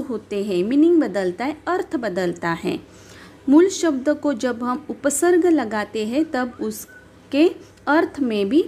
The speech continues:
परिवर्तन होता है, इसका मतलब अर्थ बदलता है। अभी यहाँ पे और एक उदाहरण मैं देती हूँ, संग। संग means अच्छा संग,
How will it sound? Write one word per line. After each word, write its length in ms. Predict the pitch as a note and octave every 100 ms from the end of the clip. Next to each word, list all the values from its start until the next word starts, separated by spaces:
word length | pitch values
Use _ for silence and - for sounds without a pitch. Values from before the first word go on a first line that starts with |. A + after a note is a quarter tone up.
| -
परिवर्तन 680 | A3+ G#3 G3+ G3+ G#3 D4 D4+
होता 320 | G#3+ F#3 G3+
है, 160 | A3+ -
इसका 380 | G3 - - G3
मतलब 460 | F#3 F3+ C4 D4+ -
अर्थ 380 | G#3 C4+ - -
बदलता 540 | F#3 F3 F3 E3+ - F#3
है। 240 | F3+ E3+ - - - - - - - - - - - - - - - - - - - - - - - - - - - - - - - - - - - - - - - - -
अभी 200 | C4+ E4+
यहाँ 300 | E4 D#4+ D#4
पे 140 | F4 G4 - - _ _ _ -
और 200 | - D#4
एक 140 | D#4+ D4+
उदाहरण 440 | C4+ C4 C4 C4
मैं 140 | B3+ B3+
देती 260 | A#3+ A#3 C4
हूँ, 160 | E4+
संग। 520 | F4+ - E4 E4+ D4+ - - - _ -
संग 340 | - D#4 D#4+ E4
means 420 | D#4 F4+ - - _ _ _ _ _ _ _ _
अच्छा 520 | D4 D4+ - - A#3 A#3
संग, 360 | - E3+ F#3